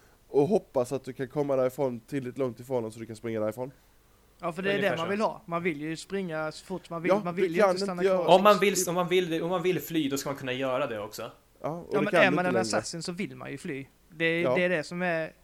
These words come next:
Speaker 2: det är det som jag, det, det, men det tycker jag alltid man har kunnat göra i Assassin's Creed-spel.
Speaker 3: Ja,
Speaker 2: Det är
Speaker 3: ja, det har man
Speaker 1: kunnat
Speaker 3: alltid
Speaker 1: göra
Speaker 3: kunnat göra.
Speaker 1: innan.
Speaker 3: Alltså, i Assassin's Creed
Speaker 1: Inte nu.
Speaker 3: ett, om man,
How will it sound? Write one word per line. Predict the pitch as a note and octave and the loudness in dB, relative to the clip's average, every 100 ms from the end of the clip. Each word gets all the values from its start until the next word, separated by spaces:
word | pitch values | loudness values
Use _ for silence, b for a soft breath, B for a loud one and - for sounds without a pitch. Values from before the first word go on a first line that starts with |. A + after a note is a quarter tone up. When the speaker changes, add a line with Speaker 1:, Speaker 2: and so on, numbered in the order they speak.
| E3+ | -6
Speaker 2:
det | E3+ | -4
är | |
det | E3+ D3 | -2 -4
som | F#3 | -4
jag, | F3+ C#3 D3 | -4 -4 -8
det, | D#3+ E3+ | -8 -6
det, | E3 E3 E3+ | -4 -4 -4
men | F#3 | -6
det | D#3+ | -6
tycker | F3 G#3 | -8 -2
jag | D#3+ | 0
alltid | E3 - | -2 -4
man | D#3 | -14
har | C#3+ | -14
kunnat | D#3 C3+ | -12 -10
göra | D3 C3+ | -8 -10
i | |
Assassin's | C#3 - C#3+ | -12 -16 -14
Creed-spel. | D3+ C#3+ - A#2+ | -12 -12 -10 -6
Speaker 3:
Ja, | A2 F3+ | 0 2
Speaker 2:
Det | A#3+ | 4
är | |
Speaker 3:
ja, | B2+ | 6
det | |
har | D#3 | 6
man | G#3 | 6
Speaker 1:
kunnat | F3 | 4
Speaker 3:
alltid | E3+ | 4
Speaker 1:
göra | D3+ | 4
Speaker 3:
kunnat | E3 | 4
göra. | C#3+ | 4
Speaker 1:
innan. | C3+ | 4
Speaker 3:
Alltså, | D#3 F3 | 2 2
i | F#3 | 2
Assassin's | F3 F3+ F3 | 2 2 4
Creed | E3+ D#3+ | 4 4
Speaker 1:
Inte | G3+ D3+ | 4 2
nu. | |
Speaker 3:
ett, | C3 | 0
om | D3+ | -4
man, | D3+ | -4